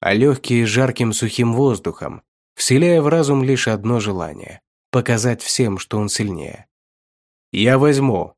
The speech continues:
Василий оттолкнул рядового в сторону и, взяв цепь, несколько раз намотал ее на запястье, покрепче перехватив. «Воу! Это что было?» Глеб отошел на пару шагов, закрыв собой Лизу. «Тебя сейчас неплохо так трясло.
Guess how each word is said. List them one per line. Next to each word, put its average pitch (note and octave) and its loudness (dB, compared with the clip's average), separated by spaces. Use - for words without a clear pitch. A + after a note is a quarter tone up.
Василий A2+ 0
оттолкнул A#2 -2
рядового A2+ 0
в - -10
сторону B2+ 0
и, B2 2
взяв D3+ 0
цепь, E3+ -2
несколько D#3 0
раз D#3 0
намотал C3+ 0
ее B2+ 2
на A#2 0
запястье, A#2 -4
покрепче B2+ -2
перехватив. - -6
«Воу! C3 0
Это D3 2
что G3 2
было?» C3 0
Глеб D3+ 2
отошел D3 0
на C3+ 0
пару B2+ 0
шагов, C#3 -2
закрыв B2+ 0
собой A2+ 0
Лизу. D#2 -10
«Тебя A#2 2
сейчас A#2 0
неплохо C3+ 0
так A#2+ -4
трясло. A2 -4